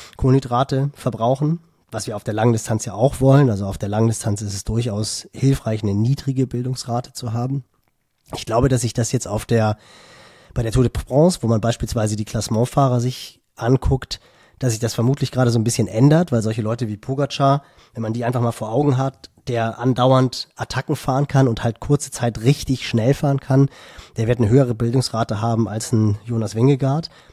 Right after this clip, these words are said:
der halt so ei-, seine eine Geschwindigkeit fahren kann oder, weil sie jetzt auch gerade wieder sehr viel in den Medien sind,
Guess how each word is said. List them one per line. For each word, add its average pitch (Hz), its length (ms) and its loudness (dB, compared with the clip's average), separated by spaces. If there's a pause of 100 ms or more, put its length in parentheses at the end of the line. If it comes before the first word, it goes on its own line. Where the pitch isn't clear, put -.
der 117 120 0
halt 110 80 -2
so 113 100 -4
ei-, 107 160 -8
seine 113 260 -4
eine 123 240 2
Geschwindigkeit 123 640 -2
fahren 127 300 0
kann 127 380 4
oder, 113 640 0
weil 113 140 -2
sie 110 60 0
jetzt 110 140 -2
auch 110 140 0
gerade 107 240 0
wieder 107 160 0
sehr 110 180 -4
viel 113 160 -6
in 104 80 -4
den 101 140 -2
Medien 117 340 4
sind, 120 320 4